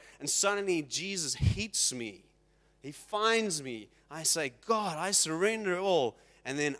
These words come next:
I become the righteousness of God. I become holy and I can fellowship with Jesus. That is,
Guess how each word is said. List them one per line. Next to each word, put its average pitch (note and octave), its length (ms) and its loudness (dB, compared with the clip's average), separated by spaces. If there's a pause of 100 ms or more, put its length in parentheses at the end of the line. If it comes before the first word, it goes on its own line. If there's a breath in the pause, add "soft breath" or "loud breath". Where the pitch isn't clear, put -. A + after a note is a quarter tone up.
(100)
I F3 120 -8
become D#3+ 460 -4
the C#3 100 -4
righteousness C#3 800 -2
of G#2+ 180 -14
God. G2+ 220 -8
I D#3 140 0
become E3+ 340 -4
holy C#3+ 520 -4 (240 soft breath)
and C3+ 80 -4
I F3 100 0
can - 120 -14
fellowship F3+ 880 -4 (120)
with D3 280 -4
Jesus. D3 720 -6 (240)
That F3+ 160 2
is, G#3 340 -2